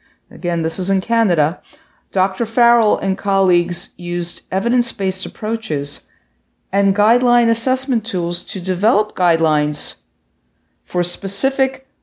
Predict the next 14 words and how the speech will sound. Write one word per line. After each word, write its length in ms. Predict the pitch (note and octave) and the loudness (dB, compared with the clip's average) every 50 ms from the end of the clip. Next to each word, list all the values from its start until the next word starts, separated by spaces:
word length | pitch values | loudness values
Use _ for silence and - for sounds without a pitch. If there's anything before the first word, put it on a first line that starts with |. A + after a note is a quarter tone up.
| - - D3 | -20 -18 -12
drug 500 | D3 E3 F3+ G3 G3+ G#3+ G#3+ G3+ - - | -4 0 4 4 4 4 2 -2 -10 -16
classes 920 | - - G#3+ G#3 G#3 G#3 G#3+ G#3+ - - E3 D#3+ D#3+ D#3+ - - - _ _ _ _ _ _ _ _ - | -10 -2 0 2 4 4 2 2 0 0 0 0 0 -2 -4 -4 -6 _ _ _ _ _ _ _ _ -6
identified 920 | - E3+ F3 E3 G#3+ A#3 B3 C#4 C4 - - G#3 F#3+ F#3 F#3 F#3 F3+ F3+ - _ _ _ _ _ _ _ - | -4 -4 -2 0 2 2 2 2 0 0 0 2 4 4 4 4 2 -2 -8 _ _ _ _ _ _ _ -4
as 180 | F3+ F#3 F3+ - | -2 -2 -2 -4
priorities 1040 | - - - - G#3 G3+ G3+ G#3 G#3+ A3+ B3 B3 A#3 G#3 F#3 F3+ E3+ E3+ E3 - - | -8 -8 -2 2 2 4 6 6 6 6 6 6 6 4 2 2 0 0 -2 -2 -6
for 260 | - - F3 E3 E3 | -4 -4 -4 -4 -4
clinicians. 920 | - - F3 E3 E3 D#3 D3+ - - D3+ C#3 C3+ B2+ - - - - - - _ _ _ _ _ _ _ _ _ _ _ _ _ _ _ _ _ _ _ _ _ _ _ _ _ _ _ _ _ _ _ _ _ _ _ | -4 -8 -6 -4 -4 -4 -4 -4 -4 -4 -4 -4 -4 -4 -4 -4 -4 -6 -10 _ _ _ _ _ _ _ _ _ _ _ _ _ _ _ _ _ _ _ _ _ _ _ _ _ _ _ _ _ _ _ _ _ _ _
And 220 | - E3+ E3+ E3+ E3 | -8 -6 -4 -4 -6
the 40 | |
first 460 | E3 - - B3+ C4 C#4 C#4 - - - | -6 -2 0 2 2 2 2 -2 -4 -4
four 380 | - C#4+ D4 D#4 D#4+ D#4 C4+ | -2 -2 0 0 0 0 0
guidelines 880 | A3+ A3+ G3+ F#3 F3+ E3+ E3+ E3+ E3 E3+ E3 E3 E3+ E3+ - - - _ _ _ _ _ _ _ - | 2 4 4 4 4 2 0 0 0 0 0 0 -2 -2 -4 -6 -8 _ _ _ _ _ _ _ -12
cover 300 | - - G#3 G3 F3+ F#3 F3 | -4 -2 -2 0 2 0 0
deprescribing 1160 | - - G3+ A#3 C4+ - - - B3 B3 - - - G#3 F#3+ F#3 F3+ F3 F3+ F3+ F3+ F3+ F#3 | 0 -2 -2 -2 -2 -4 -4 -4 -4 -2 -2 -2 0 4 4 4 4 4 2 -2 -2 -4 -8